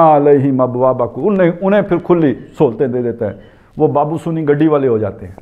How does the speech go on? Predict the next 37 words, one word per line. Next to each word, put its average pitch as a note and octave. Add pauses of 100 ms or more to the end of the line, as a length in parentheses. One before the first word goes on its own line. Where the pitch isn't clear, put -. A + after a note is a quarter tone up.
ठीक G3
है B3
ना? G3 (600)
ये E3+
बस F3
अगर E3+
समझ E3
में E3
आ D3+
जाए, D#3 (380)
ये E3+
दुनिया D#3
के D#3+
बारे C#3+
में E3
सही D#3
नुक्ता B2+
नज़र G2+
है, - (1700)
ये E3+
दुनिया D#3+
की E3
हकीकत C#3+
का D#3+
सही D3
इदराक D#3
है। G#2+ (560)
जिस, E3+
जो, A3
जिस F#3+
आदमी G3
को G3
ये G3+
हो F3
जाए F3+
तो F#3
उसका, D#3+